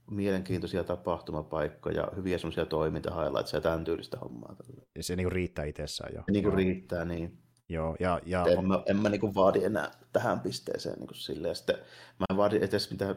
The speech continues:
Speaker 1: niinku sataprosenttisesti sitä, että se pitäisi olla niinku sitä mun näkemyksen mukaista juttua. Esimerkiksi Boba Fettissa tehtiin juttuja, mistä mä en ole samaa mieltä. Tässäkin ihan varmasti tehdään juttuja,
Speaker 2: Mm,
Speaker 1: mistä,
Speaker 2: mm.
Speaker 1: mistä mä en ole samaa mieltä. Ei nyt ole vielä paljon tehty, mut niinku, tälleen se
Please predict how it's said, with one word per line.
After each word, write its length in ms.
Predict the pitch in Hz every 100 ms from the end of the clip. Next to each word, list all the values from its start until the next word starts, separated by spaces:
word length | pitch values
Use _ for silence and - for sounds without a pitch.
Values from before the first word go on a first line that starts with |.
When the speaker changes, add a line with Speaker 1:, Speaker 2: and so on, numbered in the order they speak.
| - -
Speaker 1:
niinku 160 | 98
sataprosenttisesti 720 | 98 95 98 95 90 90 - 80
sitä, 340 | 87 85 90
että 120 | 87
se 80 | 87
pitäisi 280 | - 82 80
olla 120 | 82
niinku 160 | 82 -
sitä 240 | - 80
mun 260 | 82 82 82
näkemyksen 560 | 82 90 80 82 82
mukaista 400 | 80 - 82 -
juttua. 240 | 78 - 82
Esimerkiksi 200 | 87 -
Boba 280 | 87 -
Fettissa 300 | 82 - 78
tehtiin 460 | - 73 - - 87
juttuja, 400 | 80 - - 73 85 -
mistä 300 | 80 80 78
mä 80 | 80
en 60 |
ole 60 | 80
samaa 280 | - 80 82
mieltä. 140 | 87
Tässäkin 380 | 87 78 92 90
ihan 220 | 92 87
varmasti 340 | 87 - - -
tehdään 380 | - 101 73
juttuja, 320 | - - 80 78
Speaker 2:
Mm, 40 |
Speaker 1:
mistä, 200 | 76 78 -
Speaker 2:
mm. 60 | 78 73 - -
Speaker 1:
mistä 120 | -
mä 160 | 85 82
en 60 | 80
ole 60 |
samaa 240 | - 85 80
mieltä. 180 | 82
Ei 100 | 76
nyt 160 | 92 95
ole 120 | 95
vielä 200 | 95 90
paljon 380 | - 82 80 82
tehty, 280 | - - -
mut 220 | 95 -
niinku, 340 | - - - - - - - _ _ _
tälleen 180 | 87 87
se 140 | 87